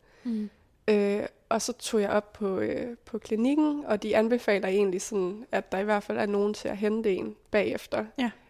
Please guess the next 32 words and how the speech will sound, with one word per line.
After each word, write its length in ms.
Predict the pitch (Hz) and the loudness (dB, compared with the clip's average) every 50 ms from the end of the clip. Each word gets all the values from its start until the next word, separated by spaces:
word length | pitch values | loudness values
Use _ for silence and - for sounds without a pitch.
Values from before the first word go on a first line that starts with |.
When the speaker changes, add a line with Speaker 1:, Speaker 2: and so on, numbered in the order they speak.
| _ - | _ 0
Speaker 2:
Øh, 260 | - 202 - - - - - - - | 0 2 2 0 -2 -4 -8 -6 -2
og 180 | - 104 95 | -2 0 0
jeg 140 | 90 87 - - - - - - - - _ - _ | 0 0 -2 -2 -4 -10 -14 -18 -18 -20 _ -16 _
kendte 200 | - 208 185 180 | -2 -2 0 0
ikke 160 | 175 - - | -2 -2 -2
rigtig 220 | 175 175 - 196 190 | -4 -2 -2 -2 0
nogen 200 | 196 190 196 208 | 0 2 4 6
med 100 | 214 214 | 6 6
bil, 380 | 214 - 247 233 220 202 220 | 6 4 4 2 2 0 -4
så 160 | - - - 202 | -2 0 2 4
jeg 140 | 208 214 | 6 6
var 60 | 202 214 | 4 4
sådan, 340 | - - 214 202 - 202 | 4 4 4 4 4 4
"Nå, 160 | 202 202 202 185 | 4 4 4 4
men 80 | 175 | 4
jeg 140 | 185 190 - | 2 2 2
går 160 | - 202 190 | 4 2 2
bare 180 | 190 - 185 185 | 4 2 0 0
hjem, 160 | - - - - | 0 -2 -6 -6
det 80 | - | -6
er 40 | - | -6
sikkert 340 | 196 - - - - - - | -4 -2 -2 -4 -4 -6 -8
fint." 280 | - - 220 202 240 254 | -6 -4 0 4 6 6
<laughs> 840 | 269 - - - 453 - - 370 285 - - - - - 508 508 | 6 12 12 12 12 12 12 12 12 12 10 6 8 12 12 12
Speaker 1:
Okay. 160 | 480 - - - 302 269 - - - - - - - 392 359 | 12 12 8 8 8 6 6 4 -4 -10 -10 -6 -6 2 4
Speaker 2:
Det 100 | 320 254 | 6 10
gik 160 | - 381 381 | 12 12 12
også 200 | - 214 208 - | 12 10 8 6
fint, 380 | 349 220 185 190 - 240 - - | 4 0 0 0 -4 -8 -6 -4
Speaker 1:
Nå. 120 | 226 208 - | -2 -2 6
Speaker 2:
men 220 | 226 226 208 185 - - - | 8 8 8 8 4 2 4
ja. 140 | 208 185 | 4 4